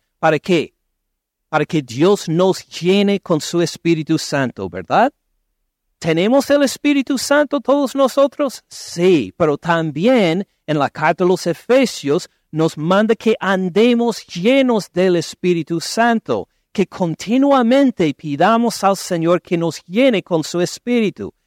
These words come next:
Aquí en Gálatas tres, cinco dice que así hace Dios por nosotros que estamos en Cristo Jesús. "Aquel, pues, que le suministra el Espíritu", el que provee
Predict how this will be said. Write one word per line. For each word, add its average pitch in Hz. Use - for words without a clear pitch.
Aquí 226
en 175
Gálatas 190
tres, 214
cinco 226
dice 208
que 226
así 247
hace 247
Dios 160
por 202
nosotros 190
que 202
estamos 180
en 220
Cristo 165
Jesús. 202
"Aquel, 220
pues, 214
que 202
le 180
suministra 208
el 196
Espíritu", 185
el 285
que 269
provee 240